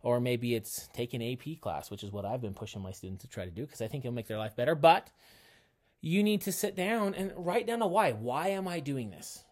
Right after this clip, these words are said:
Why? And then whenever you, um, struggle trying to accomplish whatever that thing is, you can revert back to your why,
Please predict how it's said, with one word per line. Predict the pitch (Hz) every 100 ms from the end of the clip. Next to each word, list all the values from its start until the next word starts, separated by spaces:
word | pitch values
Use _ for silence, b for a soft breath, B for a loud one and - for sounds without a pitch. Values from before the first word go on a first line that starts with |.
| _ -
Why? | 151 139 - - - B B B
And | 175 180
then | 185 185 180 -
whenever | 165 170 185 214 247 233
you, | 170 170 185 190 196 196 190 180 b b b
um, | 151 147 139
struggle | - - 170 175 123 147 151 -
trying | 165 156 156
to | 147
accomplish | 123 131 135 151 -
whatever | 127 131 131
that | 131 -
thing | 156 143
is, | 131 175 196 - B B B
you | -
can | 180
revert | 175 139 156 185 151
back | 147 - -
to | -
your | 147 127 143 143
why, | 123 175 117 -